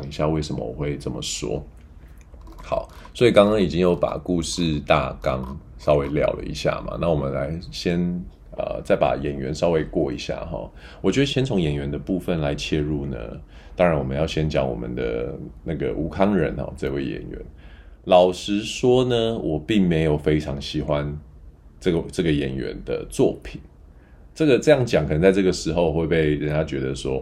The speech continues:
：“哇靠，你真的是有眼不识泰山。”但没关系，反正这就是我自己的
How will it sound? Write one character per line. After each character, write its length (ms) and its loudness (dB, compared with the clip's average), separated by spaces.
：“哇 180 -6
靠， 280 -4
你 80 -6
真 120 -2
的 160 0
是 300 -6
有 200 0
眼 200 0
不 100 -10
识 220 -2
泰 320 -6
山。” 280 -6
但 300 10
没 160 2
关 160 8
系， 100 -2
反 120 4
正 80 -2
这 120 -2
就 80 -4
是 140 -2
我 160 2
自 160 -4
己 160 -6
的 180 -2